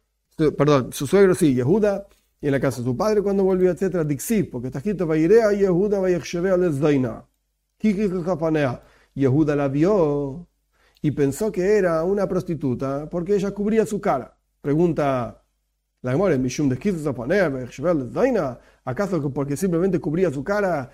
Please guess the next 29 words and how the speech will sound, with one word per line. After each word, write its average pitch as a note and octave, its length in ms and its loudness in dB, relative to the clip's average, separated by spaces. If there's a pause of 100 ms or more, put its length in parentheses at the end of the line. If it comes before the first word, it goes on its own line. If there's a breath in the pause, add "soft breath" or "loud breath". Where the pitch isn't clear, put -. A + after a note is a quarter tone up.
(100)
Yehuda D#3+ 300 6
pensó D3 200 -2
que F3 60 0
era E3 80 0
una D3 100 0
prostituta? D#3+ 640 0
¿Que D3+ 80 -2
todas F3 140 0
las E3 100 0
prostitutas D#3+ 480 -2
se F#3+ 100 -6
cubren F3 220 -2
su C3+ 100 -6
cara? A3 300 0
¿O E3 60 0
todas F#3 100 0
las F3 100 2
mujeres E3 220 0
que E3 80 -2
se C#3+ 100 -8
cubren E3+ 200 -2
su C#3+ 80 -8
cara G#3 180 -2
son E3 140 2
prostitutas? B3+ 800 -2 (280 soft breath)
¿De - 140 -2
qué C4 60 2
estamos E4 240 0
hablando? G#3+ 480 0